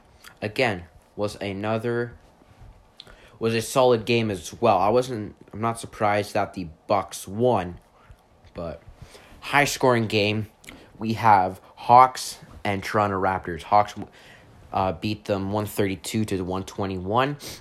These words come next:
I personally watched this entire game. It was not a bad game, but it was not a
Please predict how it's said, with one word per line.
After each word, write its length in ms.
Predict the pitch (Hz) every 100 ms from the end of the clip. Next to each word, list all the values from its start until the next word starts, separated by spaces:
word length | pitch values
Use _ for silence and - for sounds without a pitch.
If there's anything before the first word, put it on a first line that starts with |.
| -
I 120 | 107
personally 500 | 95 117 110 - 101
watched 300 | 95 101 -
this 180 | 101 -
entire 300 | 92 92 92
game. 260 | 92 95
It 160 | 80 104
was 240 | 107 110
not 420 | 110 113 131 139 - - - - _ _ _ _ -
a 120 | 110
bad 460 | 82 113 120 156 165
game, 420 | 180 190 196 156 -
but 120 | - 107
it 40 |
was 180 | 107 107
not 380 | 113 110 110 -
a 340 | 98 87 90